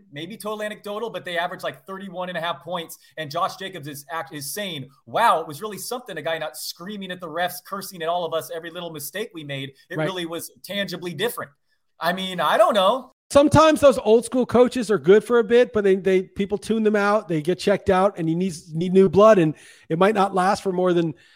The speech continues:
Speaker 2: the discipline might fall apart in, you know, a year, but maybe for this
Speaker 1: Dak,
Speaker 2: run, this is what they
Speaker 1: maybe
Speaker 2: need.
Speaker 1: Dak's hurt. Dak could be hurt. Like, I mean, dealing with these hurt injuries here. I
Speaker 2: Right.
Speaker 1: mean, I don't, I'm open to this.
Speaker 2: Okay.
Speaker 1: I'm open.
Speaker 2: But here's the other argument.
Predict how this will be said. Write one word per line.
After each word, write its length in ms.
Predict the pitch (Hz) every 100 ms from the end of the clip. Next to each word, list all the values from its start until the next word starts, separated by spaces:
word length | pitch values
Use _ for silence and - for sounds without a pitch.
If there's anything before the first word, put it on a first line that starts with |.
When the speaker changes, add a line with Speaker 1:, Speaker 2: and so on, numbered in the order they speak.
| _
Speaker 2:
the 80 | -
discipline 440 | 147 175 196 196 190
might 160 | 180
fall 220 | 185 190 180
apart 360 | - 180 214
in, 200 | 226 208
you 80 | 196
know, 140 | 185
a 40 | 175
year, 440 | 165 190 208 285
but 160 | 214 202
maybe 260 | 180 202 220
for 80 | 208
this 140 | 220
Speaker 1:
Dak, 100 | -
Speaker 2:
run, 260 | 214 247 220
this 120 | 208
is 80 | 208
what 120 | 202
they 100 | 226
Speaker 1:
maybe 180 | 254 247 294
Speaker 2:
need. 60 |
Speaker 1:
Dak's 360 | 254 269 - -
hurt. 400 | 294 330 - -
Dak 380 | 165 240 320 -
could 180 | - 262
be 140 | 285
hurt. 340 | 220 277 - 147
Like, 180 | 156
I 40 | 170
mean, 100 | 175 -
dealing 220 | 247 233
with 120 | 226
these 220 | 233 214
hurt 340 | 175 254 254 165
injuries 480 | 196 208 165 120 107
here. 200 | 139 107
I 60 |
Speaker 2:
Right. 60 | 151
Speaker 1:
mean, 80 | 139
I 100 | 151
don't, 140 | - - - -
I'm 320 | 202 - 202
open 280 | 202 175 139
to 80 | 123
this. 80 |
Speaker 2:
Okay. 140 | 185 156
Speaker 1:
I'm 160 | 175
open. 220 | 156 139 151
Speaker 2:
But 340 | 269 240 - - _ _ _ _
here's 240 | - 202 175
the 100 | 196
other 180 | 190
argument. 460 | 180 143 127 135 160